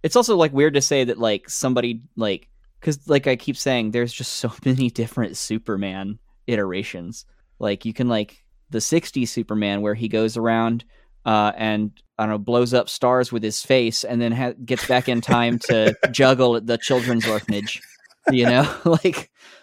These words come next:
Speaker 1: that's a pretty good Superman. But also, there's no conflict in those Superman issues. Like,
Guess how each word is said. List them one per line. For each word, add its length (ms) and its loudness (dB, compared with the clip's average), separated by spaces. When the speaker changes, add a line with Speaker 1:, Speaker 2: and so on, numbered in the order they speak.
Speaker 1:
that's 160 4
a 80 2
pretty 220 2
good 240 2
Superman. 640 -2
But 100 6
also, 400 4
there's 240 0
no 140 2
conflict 640 -4
in 100 -8
those 220 -12
Superman 580 -10
issues. 560 -12
Like, 240 -6